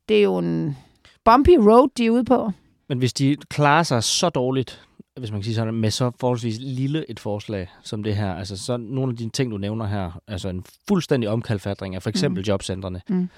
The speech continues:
Speaker 2: Der er også blevet talt om, at, øh,
Speaker 1: Mm.
Speaker 2: hele sundhedsvæsenet og
Speaker 1: Mm.
Speaker 2: regionerne skal fuldstændig vendes op og ned. Altså, det kommer jo aldrig til at lykkes, hvis de
Speaker 1: Jamen,
Speaker 2: ikke engang
Speaker 1: det,
Speaker 2: kan fjerne en helligdag.
Speaker 1: der kan du lave en omvendt logik på og sige, det andet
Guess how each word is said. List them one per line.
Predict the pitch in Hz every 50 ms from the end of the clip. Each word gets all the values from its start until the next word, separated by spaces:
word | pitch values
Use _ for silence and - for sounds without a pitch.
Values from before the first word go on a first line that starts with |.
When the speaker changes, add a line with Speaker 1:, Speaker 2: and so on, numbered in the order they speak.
| _ _ _ -
Speaker 2:
Der | 110
er | 101
også | 107 -
blevet | - 139 -
talt | - 127 104 95 95
om, | 87 87
at, | 80 87 - 95
øh, | 90 85 -
Speaker 1:
Mm. | 92
Speaker 2:
hele | 87 87 107 107 101
sundhedsvæsenet | 101 - - 147 160 160 143 110 - 98 92 87 - - 98 101 101
og | - - 98 90
Speaker 1:
Mm. | 92 90
Speaker 2:
regionerne | 95 92 98 107 135 170 175 131 82 76 82
skal | - - - 101
fuldstændig | - 123 113 - 110 98 92
vendes | 95 95 95 104
op | 82 98 113 -
og | 98 95
ned. | 98 95 90 73 - _
Altså, | - 107 101 104 104
det | 113 123 113
kommer | - 117 110 101 95
jo | 90
aldrig | - 98 107 - 104 95
til | - 110
at | 98 98
lykkes, | 98 104 107 104 92
hvis | - 104 -
de | -
Speaker 1:
Jamen, | - 143
Speaker 2:
ikke | 135 131
engang | 123 131
Speaker 1:
det, | 120
Speaker 2:
kan | - 113 101
fjerne | - - 117 127 139
en | 120 101
helligdag. | 104 120 127 120 - 320
Speaker 1:
der | 330
kan | - 370
du | 330
lave | 302 277 254 233
en | 226
omvendt | 190 240 277 311 311 277 226 190 170
logik | 165 175 180 196 190 180 -
på | - 180 - - - - - - _ _ _ _ _ _ -
og | 214
sige, | - - 247 247 247 214 - _ _ _ _ _ _ _ _ _ _ _ _ _ _ _ _ _ _ _ _ _ _ _ _ _ _ _ _ _ _ _ _ _ _ -
det | 269
andet | 240 226 226 233 247 262 269 -